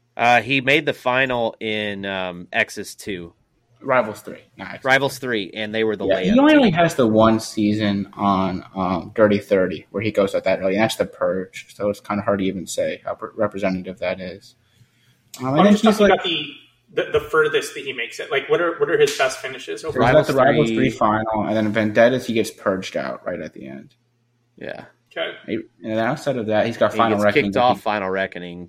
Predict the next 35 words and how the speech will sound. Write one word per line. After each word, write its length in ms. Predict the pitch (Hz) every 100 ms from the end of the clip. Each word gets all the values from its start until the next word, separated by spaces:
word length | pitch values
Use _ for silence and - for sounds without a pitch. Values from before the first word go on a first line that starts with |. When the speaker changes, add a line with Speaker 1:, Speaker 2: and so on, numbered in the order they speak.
| -
Speaker 1:
but 160 | 104
Speaker 2:
Yeah, 60 | 98
Speaker 1:
he 40 | 98
comes 220 | 110 98
Speaker 2:
which 80 | 101
Speaker 1:
in 80 | 98
Speaker 2:
not 140 | 104
his 100 | 98
Speaker 1:
midway 300 | 92 95 92
Speaker 2:
fault. 80 | 90
Speaker 1:
through, 380 | 101 92 87 82
so. 480 | - 85 82 85 - _ _ _ _ _ _ _ _ -
Eh. 200 | 98 95 - _ _ - 107 - - _ _ _ -
Speaker 2:
So 100 | 131
there's 140 | 143
really 140 | 208
not 200 | 202 120 113
that 200 | 104 -
big 160 | 104
of 80 | 101
a 60 | 98
sample 420 | - 98 - 107
size 260 | - 98 -
from 120 | 98
him. 40 | -
He's 180 | 131
been 220 | 135 151 104
by 180 | 117 110
far 380 | 98 95 92 _
the 60 | 101
most 200 | 98 -
popular 340 | 98 101 98
player 320 | 98 92 90 -
so 160 | -
far. 360 | - - -